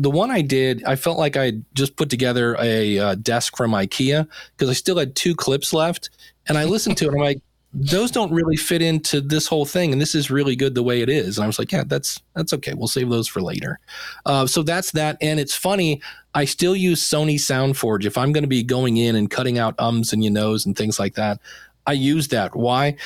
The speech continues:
'Cause that's one of the first softwares I ever learned. And, you know, why learn something else? And there, you know,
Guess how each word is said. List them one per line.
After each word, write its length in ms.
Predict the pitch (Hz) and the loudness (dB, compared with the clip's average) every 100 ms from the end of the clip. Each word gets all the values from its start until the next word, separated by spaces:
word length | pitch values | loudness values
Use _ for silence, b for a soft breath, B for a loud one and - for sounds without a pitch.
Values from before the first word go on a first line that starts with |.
| B - | B -4
'Cause 180 | 127 | -2
that's 220 | 127 123 - | 0 0 0
one 100 | 127 | 0
of 60 | |
the 60 | 117 | 0
first 280 | - 117 - | 0 0 0
softwares 600 | 117 117 117 110 104 - | 0 0 0 2 0 0
I 160 | 120 | 0
ever 360 | 117 113 107 98 | 0 2 0 -2
learned. 460 | 98 123 113 98 101 | 0 0 2 2 0
And, 560 | - 113 110 104 98 - | 0 2 2 0 -2 -2
you 180 | 127 | 0
know, 200 | 107 104 123 | 0 0 -2
why 440 | 117 117 120 117 110 - | 0 2 2 0 -4 -6
learn 260 | 123 117 117 | -2 0 0
something 380 | - 107 107 104 | 0 -2 0 2
else? 240 | 104 101 | 0 0
And 80 | 110 | 0
there, 180 | 113 98 - | 0 -2 -4
you 80 | |
know, 100 | 107 | -2